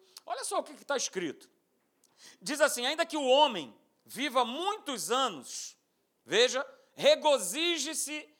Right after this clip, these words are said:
em todos eles." Ou seja,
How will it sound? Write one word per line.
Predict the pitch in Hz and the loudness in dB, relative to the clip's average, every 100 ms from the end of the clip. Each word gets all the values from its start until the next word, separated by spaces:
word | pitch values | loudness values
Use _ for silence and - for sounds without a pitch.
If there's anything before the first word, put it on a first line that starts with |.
| _ | _
em | 247 254 | -8 -8
todos | 254 254 254 269 226 262 262 233 - - - | -2 6 8 8 4 -4 -8 -10 -12 -14 -4
eles." | 185 180 147 139 | -2 -2 -4 -6
Ou | 247 | -4
seja, | - 214 170 147 | -4 -4 -6 -8